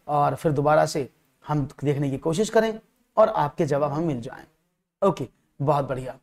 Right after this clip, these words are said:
आप लोगों के जवाब मिल रहे हैं, मुझे उम्मीद है तेजी से मिलेंगे और काफी अच्छे से मिलेंगे। ओके,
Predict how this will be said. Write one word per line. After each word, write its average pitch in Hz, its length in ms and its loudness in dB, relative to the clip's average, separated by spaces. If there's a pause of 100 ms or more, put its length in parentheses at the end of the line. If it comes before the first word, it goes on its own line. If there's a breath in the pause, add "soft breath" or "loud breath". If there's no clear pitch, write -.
(280)
आप 170 200 6
लोगों 156 180 4
के 143 80 0
जवाब 175 500 4 (360)
मिल 233 200 6
रहे 247 140 6
हैं, 247 80 8
मुझे 240 300 2 (260)
उम्मीद 160 300 0
है 180 100 0 (300 loud breath)
तेजी 165 240 2
से 190 140 2
मिलेंगे 175 400 0 (220)
और 139 320 0 (360)
काफी 175 420 0
अच्छे - 280 -2
से - 140 -6
मिलेंगे। 85 440 -12 (380)
ओके, 151 260 -2